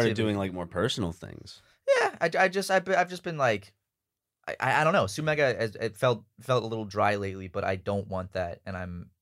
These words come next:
Speaker 1: I'm feeling it coming back around
Speaker 2: Yeah.
Speaker 1: now, and I'm, I'm really excited to get things, like, fully in order. It, it just kinda hit a point where it just got messy, and, and things just kinda got a little, uh,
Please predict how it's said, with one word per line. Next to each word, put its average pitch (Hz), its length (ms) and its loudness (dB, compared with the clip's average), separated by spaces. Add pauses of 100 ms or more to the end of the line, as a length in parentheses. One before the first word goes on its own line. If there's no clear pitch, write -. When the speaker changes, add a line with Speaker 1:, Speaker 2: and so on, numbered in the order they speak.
(460)
Speaker 1:
I'm 107 140 0
feeling 107 400 0
it 92 80 -8 (360)
coming 95 200 -2
back 85 240 -6
around 92 220 -4
Speaker 2:
Yeah. 98 160 4
Speaker 1:
now, 64 160 -10
and 104 80 -2
I'm, 101 80 0
I'm 113 240 2
really 127 180 2
excited 104 320 -2
to 92 80 -12
get 98 180 -8
things, 95 220 -12
like, 90 160 -12 (400)
fully 117 320 2
in 98 80 0
order. 98 480 -2 (300)
It, 139 100 0
it 147 140 2
just 160 100 -8
kinda 147 160 0
hit 127 100 0
a 107 60 2
point 107 220 -4
where 95 80 -4
it 92 120 -8
just - 140 -14
got - 200 -4 (100)
messy, 90 480 -8 (160)
and, 98 160 -8
and 98 180 -6
things 101 180 -4
just 98 160 -12
kinda 95 200 -6
got 92 180 -2
a 98 60 -4
little, 92 340 -4
uh, 78 280 -8